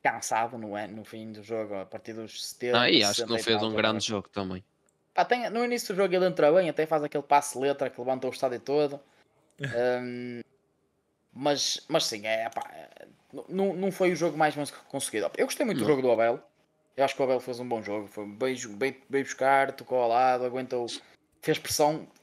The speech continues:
Speaker 1: tá sempre a querer. Aliás, ele sai muito chateado. Ele queria continuar em campo, não é? Ele não, ao contrário, por exemplo, do Álvaro ou mesmo do Bruma. O Bruma, apesar de no fim do jogo ter explodido, pá,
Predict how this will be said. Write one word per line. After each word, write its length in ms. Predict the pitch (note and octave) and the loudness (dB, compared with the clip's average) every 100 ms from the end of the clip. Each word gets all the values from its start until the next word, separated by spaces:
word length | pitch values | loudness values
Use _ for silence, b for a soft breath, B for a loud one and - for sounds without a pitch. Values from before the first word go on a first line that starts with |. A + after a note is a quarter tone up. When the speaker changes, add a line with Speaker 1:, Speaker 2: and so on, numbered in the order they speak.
| _ | _
Speaker 1:
tá 140 | - A#2+ | -6 -6
sempre 260 | - C3+ D3 | -6 -4 -4
a 40 | |
querer. 200 | - B2 | -2 0
Aliás, 200 | D3 G#2 | 0 0
ele 80 | A#2+ | -2
sai 160 | - B2+ | -4 -6
muito 120 | - | -4
chateado. 420 | C3 B2 A2 G#2 _ b b _ _ - | -6 -2 -4 -4 _ b b _ _ -12
Ele 120 | G#2+ | -10
queria 180 | - A#2+ | -8 -8
continuar 460 | A#2+ B2 B2 B2 | -6 -6 -4 -4
em 80 | B2+ | -4
campo, 360 | A2+ A2 G#2 F#2+ | -2 -4 -4 -12
não 100 | G#2 | -8
é? 60 | B2 | -4
Ele 100 | C3 | -4
não, 120 | C3+ - - | -4 -6 -4
ao 100 | C#3 | 0
contrário, 400 | D#3+ D3 D3 D3 | 0 4 2 2
por 120 | - | -4
exemplo, 360 | C#3+ D3 C#3+ C#3+ b b _ - | -6 -6 -6 -12 b b _ -4
do 200 | C3+ C#3 | 4 8
Álvaro 420 | C3+ C3+ C3+ B2+ | 8 8 4 4
ou 140 | B2+ | 4
mesmo 200 | D#3+ F3 | 2 2
do 100 | C3 | 0
Bruma. 360 | A2+ B2 B2 C3 | 0 -2 -2 -6
O 40 | A#2+ | -8
Bruma, 200 | B2 B2+ | -4 -2
apesar 180 | A#2+ B2+ | -2 -2
de 60 | B2+ | -6
no 80 | |
fim 120 | A#2+ B2 | -8 -10
do 80 | |
jogo 160 | A#2+ A2+ | -8 -8
ter 100 | - | -8
explodido, 520 | A#2 - B2+ B2 G#2+ F#2 | -10 -8 -4 -4 -4 -8
pá, 200 | - | -16